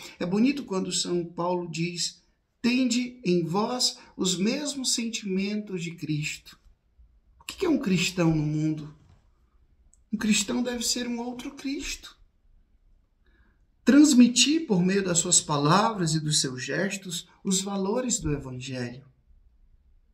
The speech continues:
Talvez muitas vezes o cristianismo não seja acreditado por muitas pessoas porque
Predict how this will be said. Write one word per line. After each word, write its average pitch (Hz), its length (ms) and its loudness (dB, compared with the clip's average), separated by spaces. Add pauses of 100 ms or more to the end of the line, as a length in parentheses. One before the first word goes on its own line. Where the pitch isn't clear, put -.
(580)
Talvez 180 420 4
muitas 180 400 2
vezes 185 280 2
o 180 60 -6
cristianismo 175 640 0
não 180 120 0
seja 185 320 0
acreditado 165 760 -8
por 160 200 -10
muitas 151 300 -2
pessoas 190 600 -4 (440)
porque 226 640 -2